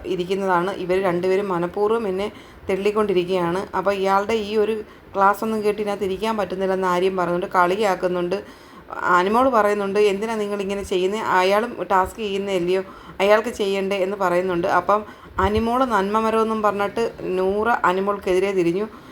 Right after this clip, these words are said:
നൂറ സംസാരിച്ചപ്പോഴത്തേന് ആതിര കയറി ഇടപെടുന്നു. ആതിര പറയുന്നുണ്ട്, "നീ എന്തിനാ ഇതിനകത്ത് കയറി ഇടപെടുന്നത്? നീ നന്മമരം ആവാമെന്ന്" ആതിര പറയുന്നുണ്ട്.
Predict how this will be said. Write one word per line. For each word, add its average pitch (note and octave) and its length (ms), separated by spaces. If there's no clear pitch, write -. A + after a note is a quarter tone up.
നൂറ A3 220
സംസാരിച്ചപ്പോഴത്തേന് G#3 880
ആതിര G3+ 420
കയറി F#3+ 260
ഇടപെടുന്നു. F3+ 440
ആതിര F#3+ 340
പറയുന്നുണ്ട്, F#3+ 360
"നീ A3 160
എന്തിനാ G#3 300
ഇതിനകത്ത് G#3 320
കയറി G3 200
ഇടപെടുന്നത്? F#3 500
നീ G3+ 140
നന്മമരം G3+ 500
ആവാമെന്ന്" F#3 560
ആതിര F#3 360
പറയുന്നുണ്ട്. F3+ 540